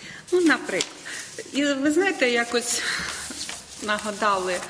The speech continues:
е, коли я аналізувала, ем,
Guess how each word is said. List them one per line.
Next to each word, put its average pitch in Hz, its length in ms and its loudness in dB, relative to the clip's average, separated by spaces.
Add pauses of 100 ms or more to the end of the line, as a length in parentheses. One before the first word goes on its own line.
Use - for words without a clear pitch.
(680)
е, 202 400 0
коли 233 240 2
я 202 460 0
аналізувала, 202 1120 0 (1040)
ем, 180 360 -4